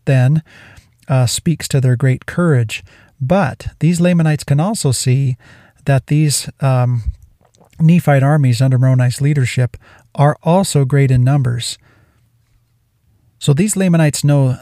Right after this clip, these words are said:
they're in real trouble, and they refuse to go out and meet, uh, Moroni on the plains of Nephihah. So it's time for stratagem again, and we'll read about this in verses twenty through twenty-three.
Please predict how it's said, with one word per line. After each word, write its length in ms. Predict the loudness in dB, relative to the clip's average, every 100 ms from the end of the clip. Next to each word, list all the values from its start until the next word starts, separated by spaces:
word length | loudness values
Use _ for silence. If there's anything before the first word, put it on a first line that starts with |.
| -2
they're 180 | 2
in 180 | 2 2
real 220 | 0 -2
trouble, 480 | -4 -2 0 0 -2 -6 _ _ -20 _ -4
and 380 | 0 0 -2
they 220 | -2 -2 -2
refuse 460 | -2 -2 -2 -4
to 120 | -4
go 120 | -2 0
out 160 | 0
and 160 | 0 0
meet, 340 | -2 -4 -12 -20 _ _
uh, 100 | -4
Moroni 440 | -2 0 0 0 -2
on 140 | -2
the 60 | -4
plains 360 | -2 -2 -2
of 80 | -2
Nephihah. 680 | -2 -2 -4 -4 -4 -6 -10 -14 _ -20 -20 -20 -20 _ -16
So 420 | -4 0 0 -2
it's 220 | -4 -6
time 240 | -2 0 0
for 120 | -2
stratagem 680 | -4 -2 0 0 0 -2 -2
again, 400 | 0 0 0 0 -4 -6 -18 -20 -8
and 100 | -2
we'll 120 | 0 2
read 180 | 0
about 260 | 0 0 0
this 200 | -2 -2
in 80 | -2
verses 320 | -2 -2 -6
twenty 300 | -2 0 0
through 140 | -2
twenty-three. 640 | -4 -2 -2 -2 -6 -6